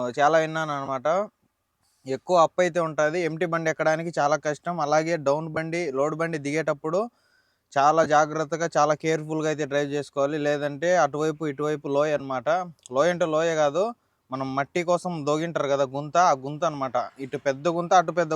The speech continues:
గుంత. ఆ గుంతలో అయితే పడిపోయే అవకాశం అయితే ఉంటది. వర్షం పడ్డప్పుడు ఇక్కడ మ్యాక్సిమం వచ్చేసి లోడింగ్ అయితే ఆపేస్తారు. ఎందుకంటే రిస్క్ అన్నమాట. బండ్లు దిగేటప్పుడు, ఎక్కేటప్పుడు స్లిప్ అయిపోయి ఇటు అటు పడిపోతాయనే ఉద్దేశంతో ఇక్కడ లోడింగ్ అయితే ఆపేస్తారు. మనం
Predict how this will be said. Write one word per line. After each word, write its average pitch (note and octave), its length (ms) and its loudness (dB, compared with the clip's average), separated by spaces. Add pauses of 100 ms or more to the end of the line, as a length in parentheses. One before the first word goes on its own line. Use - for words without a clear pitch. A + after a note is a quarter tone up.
గుంత. D3+ 180 -4 (120)
ఆ - 20 2 (120)
గుంతలో D3 260 -4
అయితే D#3+ 180 -4
పడిపోయే D#3 380 0
అవకాశం D3 400 -2
అయితే C#3+ 220 -6
ఉంటది. C#3 340 -2 (560)
వర్షం C#3 340 0
పడ్డప్పుడు E3 460 2 (540)
ఇక్కడ D3+ 160 2 (120)
మ్యాక్సిమం D#3 460 0
వచ్చేసి F3 400 -4
లోడింగ్ E3+ 300 2
అయితే D#3+ 180 0
ఆపేస్తారు. D3+ 560 -2 (440)
ఎందుకంటే F3 460 2
రిస్క్ - 240 -2
అన్నమాట. D#3 260 0 (220)
బండ్లు E3 240 2 (100)
దిగేటప్పుడు, E3 540 -2 (160)
ఎక్కేటప్పుడు D#3+ 540 -2 (580)
స్లిప్ D#3 320 -2
అయిపోయి F3 400 2 (180)
ఇటు E3 220 -2
అటు D#3+ 240 -2
పడిపోతాయనే D#3 640 -2
ఉద్దేశంతో D3+ 500 -4
ఇక్కడ D3+ 120 -2 (100)
లోడింగ్ D3+ 260 -2
అయితే C#3 180 -2
ఆపేస్తారు. C3+ 480 -4 (120)
మనం C3+ 140 -4